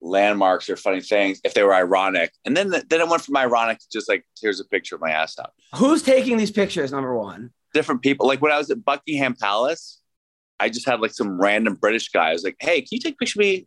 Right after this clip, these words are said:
Speaker 1: against gate Buckingham Palace?" And then he, and I just dropped my pants. I was like, "Take a
Speaker 2: Okay.
Speaker 1: picture."
Speaker 2: Now,
Speaker 1: And
Speaker 2: now
Speaker 1: he
Speaker 2: it, the only people commenting on this are gay dudes. I'm looking and it's like, gay, like, like,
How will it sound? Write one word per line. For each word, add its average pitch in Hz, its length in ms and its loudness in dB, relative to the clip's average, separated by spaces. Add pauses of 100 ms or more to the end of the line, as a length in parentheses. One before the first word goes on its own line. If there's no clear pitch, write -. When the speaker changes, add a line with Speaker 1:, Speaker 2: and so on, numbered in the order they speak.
Speaker 1:
against 143 300 -4
gate 139 240 0
Buckingham 131 360 0
Palace?" 110 500 0 (840)
And 101 80 -4
then 98 100 -2
he, 101 260 -8
and 95 200 2
I 87 200 0 (120)
just - 220 -2
dropped 92 200 2
my 82 80 2
pants. 80 540 -4 (360)
I - 40 -4
was 85 40 2
like, - 80 0
"Take 127 200 0
a - 40 2
Speaker 2:
Okay. 123 60 2
Speaker 1:
picture." 107 200 2 (400)
Speaker 2:
Now, 185 200 -2
Speaker 1:
And 170 100 -6
Speaker 2:
now 202 160 2
Speaker 1:
he 208 60 2
Speaker 2:
it, 208 120 -8 (340)
the 202 120 2
only 269 160 4
people 277 180 2
commenting 214 420 0
on 226 120 0
this 226 200 0
are 175 200 2
gay 175 240 0
dudes. 131 500 -8
I'm 175 160 0
looking 220 340 2
and 170 100 0
it's 135 140 -4
like, 165 340 2 (340)
gay, 226 300 2
like, 196 300 0 (140)
like, 185 300 -2